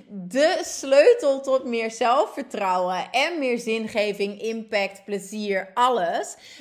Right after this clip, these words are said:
eh, is dat jij die tien vrouwelijke energieën in jezelf gaat activeren. En dat je al die tien energieën,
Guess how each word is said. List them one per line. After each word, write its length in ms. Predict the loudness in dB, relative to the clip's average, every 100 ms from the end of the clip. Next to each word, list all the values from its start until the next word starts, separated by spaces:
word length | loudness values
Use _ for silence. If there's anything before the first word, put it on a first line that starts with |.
| -6
eh, 260 | 0 2 0 -4
is 300 | -4 -4 -4
dat 360 | -10 -2 0 0
jij 340 | -2 0 0 -4
die 300 | -8 -12 _ _ _
tien 600 | -6 -4 -4 -4 -6 -10
vrouwelijke 720 | -14 -6 0 2 0 -4 -8
energieën 800 | -6 -6 -6 -8 -10 -8 -6 -8
in 180 | -8 -10
jezelf 500 | -12 -8 -4 -4 -4
gaat 220 | -8 -8
activeren. 960 | -8 -10 -10 -16 -12 -10 -10 -12 -14 -18 -20 -20 -12
En 180 | -4 -2
dat 200 | -2 -2
je 100 | -6 -8 -10
al 500 | -4 2 2 2 0
die 240 | -2 -6 -8
tien 340 | -8 -6 -6
energieën, 840 | -6 -4 -4 -4 -8 -8 -6 -4 -4